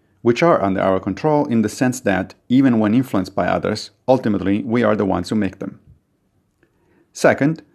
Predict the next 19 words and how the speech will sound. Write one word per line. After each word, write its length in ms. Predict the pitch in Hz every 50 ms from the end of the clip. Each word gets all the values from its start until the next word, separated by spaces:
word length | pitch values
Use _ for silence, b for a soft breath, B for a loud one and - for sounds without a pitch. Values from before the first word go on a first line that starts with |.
| b b b b b
the 80 | - 127
notion 480 | 143 160 170 - - - 107 117 117
that 180 | 107 110 104 101
right 260 | 104 120 135 151 139
judgment 480 | - 147 135 131 - - 120 117 113 - -
always 340 | 120 127 139 143 139 135
takes 240 | - 127 113 - -
precedence 560 | - - 120 104 - - 85 90 92 95 - - 113
over 180 | 104 98 104
everything 400 | 104 101 95 98 98 - 107 104
else. 400 | 107 95 87 - - - - - _ _ _ _ _ _ _ _ _ - -
No 60 | 110
matter 220 | 117 123 120 123
how 320 | 117 131 143 156 175 170 143
alluring 480 | 139 139 139 135 131 123 117 117 104
an 120 | - 104 104
external 360 | 98 - - - 123 113 101
may 240 | 95 92 92 92 90
be, 400 | 90 131 117 87 82 - -